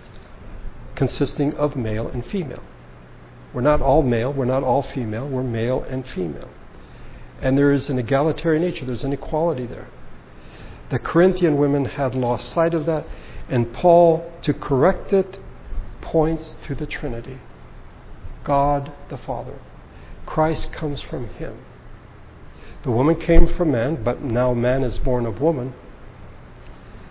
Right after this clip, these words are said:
These Corinthian women, I can't imagine how many there were, but they were somehow trying to say, "No, no, no, no, there's,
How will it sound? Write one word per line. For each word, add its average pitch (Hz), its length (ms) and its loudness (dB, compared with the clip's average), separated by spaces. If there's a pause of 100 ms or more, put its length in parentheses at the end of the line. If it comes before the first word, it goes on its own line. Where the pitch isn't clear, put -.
(1300)
These 156 260 6
Corinthian 151 480 2
women, 131 300 2 (1160)
I 139 160 -4
can't 123 260 -4
imagine 113 360 -2
how 127 140 -4
many 113 200 -2
there 107 120 -2
were, 127 280 4
but 117 200 0 (760)
they 156 140 10
were 180 140 10
somehow 143 560 4
trying 151 320 2
to 131 60 2
say, 143 220 2
"No, 160 160 4
no, 160 160 4
no, 151 140 4
no, 139 160 2
there's, 127 360 0